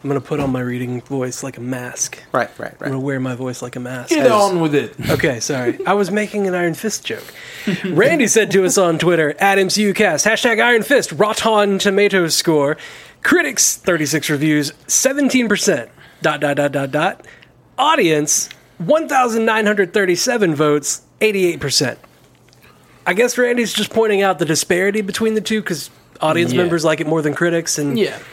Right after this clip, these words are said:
Speaker 1: I guess this is one of those points where the, uh, the actor is right. It's not for the critics.
Speaker 2: Right.
Speaker 1: It's for
Speaker 3: Which,
Speaker 1: the fans.
Speaker 3: I will say, I mean, I've been critical of the show, too. Uh, I think generally, an audience has a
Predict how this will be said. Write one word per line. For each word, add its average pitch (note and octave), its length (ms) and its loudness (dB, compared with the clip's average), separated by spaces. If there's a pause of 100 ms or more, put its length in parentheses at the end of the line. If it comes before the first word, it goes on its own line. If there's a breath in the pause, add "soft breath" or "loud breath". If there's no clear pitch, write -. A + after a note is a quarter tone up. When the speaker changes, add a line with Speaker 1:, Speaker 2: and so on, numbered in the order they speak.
(160)
Speaker 1:
I E3 60 -2
guess G#3+ 180 2
this G#3 180 -4
is F3 100 -4
one G#3 140 2
of G3 80 2
those F#3 160 0
points F#3+ 320 -2
where E3 220 2
the, D3+ 640 0
uh, C3+ 320 -2 (260)
the D#3 300 -2
actor F3+ 320 0
is D#3+ 160 -2
right. G3 300 0
It's C#3+ 220 -4
not G#3 280 2
for G#3 120 0
the D3 80 0
critics. - 600 -4
Speaker 2:
Right. C3+ 120 0
Speaker 1:
It's - 100 -2
for F3 120 0
Speaker 3:
Which, - 280 2
Speaker 1:
the F#3 80 2
fans. C#3+ 480 -4
Speaker 3:
I F#3+ 80 0
will G#3+ 200 2
say, D#3 380 -2
I C#3+ 60 -8
mean, B2 260 -6 (300)
I've D3 320 0
been C#3+ 140 0
critical C3+ 300 -2
of A2 100 -2
the G#2+ 80 -10
show, G2 200 -4
too. G#2 360 -6 (360 loud breath)
Uh, C#3 260 0 (220)
I G3+ 100 2
think G#3+ 260 -4
generally, A#2+ 760 -4 (1120)
an D#3 180 -2
audience D#3 760 -2
has B2+ 460 -4
a C3 120 -4